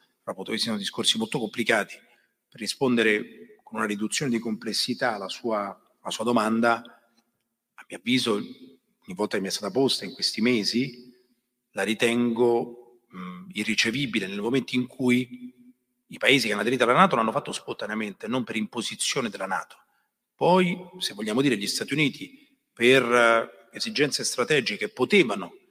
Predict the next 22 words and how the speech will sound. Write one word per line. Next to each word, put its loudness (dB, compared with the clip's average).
impedire 0
questo 0
allargamento 0
e -4
non -6
cacciarsi -2
nei -2
guai 2
con 0
la 4
Russia, 2
questa -4
è -4
un'altra 2
decisione, 0
un'altra -4
scelta -2
della -4
quale 2
si -6
può -6
dibattere, 0